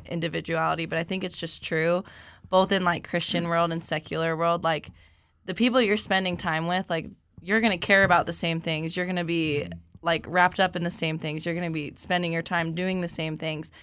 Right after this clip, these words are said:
Speaker 1: And so it is important to be, like, intentional to make sure that these peop-, the people that you're doing life with are on sort of the same path that you have for your life w-,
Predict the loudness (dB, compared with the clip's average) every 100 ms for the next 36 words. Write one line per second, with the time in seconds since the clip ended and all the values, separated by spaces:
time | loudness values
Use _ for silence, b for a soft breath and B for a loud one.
0 | b b b b 2 6 6 6 6 6
1 | 6 2 0 2 4 4 2 -2 -2 0
2 | 0 0 -2 -2 -2 -2 -2 -4 -4 -8
3 | -8 _ -8 -6 2 2 6 6 6 4
4 | 0 0 -2 0 4 4 2 0 0 -2
5 | -6 -4 -6 -10 _ b b b 6 8
6 | 8 6 4 2 2 2 0 -2 0 2
7 | 2 2 -2 -6 b b b -6 4 6
8 | 6 0 -6 -4 -2 -4 0 0 0 -4
9 | -2 0 0 0 -4 -12